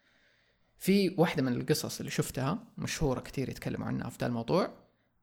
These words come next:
آه، هي الآدمية، اسمها، اسمها كلير سيلفيا، I think كذا الاسم. اللي صار في دي القصة إنه هي أخذت قلب شخص متوفي، مات في حادث دباب،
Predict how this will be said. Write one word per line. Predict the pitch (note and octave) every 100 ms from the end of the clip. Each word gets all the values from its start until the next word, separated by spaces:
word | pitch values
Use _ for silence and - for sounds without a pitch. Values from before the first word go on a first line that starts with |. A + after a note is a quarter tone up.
| -
آه، | C3+ C3 C3
هي | E3+ D#3+ B2+
الآدمية، | A#2+ A#2+ - - - C#3 C3+ C#3+ C3+ D3 A#3
اسمها، | - - C3 C#3 B2+ A#2+ - _ _ _ _ -
اسمها | - D3+ C3+
كلير | - C#3+ C#3 - -
سيلفيا، | - C#3+ C#3 A#2+ F3+ - -
I |
think | A#2+ C3 B2
كذا | C3+ A#2
الاسم. | A#2 B2 - G#3+ A3 - _ _ _ _ _ _ _ _ -
اللي | C3+
صار | G#3+ G#3+
في | D3+
دي | D#3
القصة | C#3+ C#3+ - - - - _ -
إنه | C#3+ D3
هي | E3+ -
أخذت | C3 D3+ A#2+ - -
قلب | B2+ C#3 -
شخص | - C#3 - -
متوفي، | B2+ C3 B2 - E3 F3 _ _ _ _ -
مات | C3 C3 C3
في | - - - C3+ B2+ B2+ - - _ -
حادث | - C3+ B2+ - -
دباب، | - B2 C3+ E3+